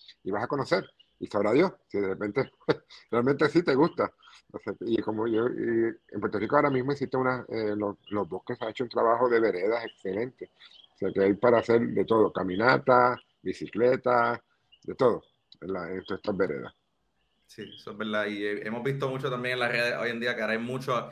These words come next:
Speaker 2: información que, que también lo hace más fácil. Si quieres ir al yunque,
Speaker 1: Claro.
Speaker 2: probablemente puedes poner el search en el yunque en Google, en Instagram o en Facebook, y te van a salir un montón de información,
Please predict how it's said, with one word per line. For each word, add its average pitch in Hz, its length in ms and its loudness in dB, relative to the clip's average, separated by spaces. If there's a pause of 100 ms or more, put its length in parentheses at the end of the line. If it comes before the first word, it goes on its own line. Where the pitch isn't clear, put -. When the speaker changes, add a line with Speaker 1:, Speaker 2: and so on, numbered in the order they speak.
(120)
Speaker 2:
información 120 580 -4
que, - 520 -6
que 117 140 -2
también 117 220 0
lo 127 60 4
hace 139 120 -2
más 143 180 0
fácil. 139 500 0 (140)
Si - 60 -20
quieres 120 200 0
ir 143 60 2
al 143 60 0
yunque, 143 260 -2
Speaker 1:
Claro. 131 80 0
Speaker 2:
probablemente 139 420 4
puedes 131 200 -4
poner 139 240 0
el 131 120 -4
search 135 300 -2
en 131 120 -4
el 127 100 -8
yunque 135 260 -8
en 127 100 -6
Google, 127 420 0
en 117 100 -4
Instagram 131 420 -4
o 117 40 -6
en 113 80 -12
Facebook, 123 300 -8
y 113 60 -8
te 110 60 -8
van 107 120 -4
a 110 40 -8
salir 120 200 -6
un 120 100 -8
montón 120 300 -10
de 120 60 -14
información, 117 640 -10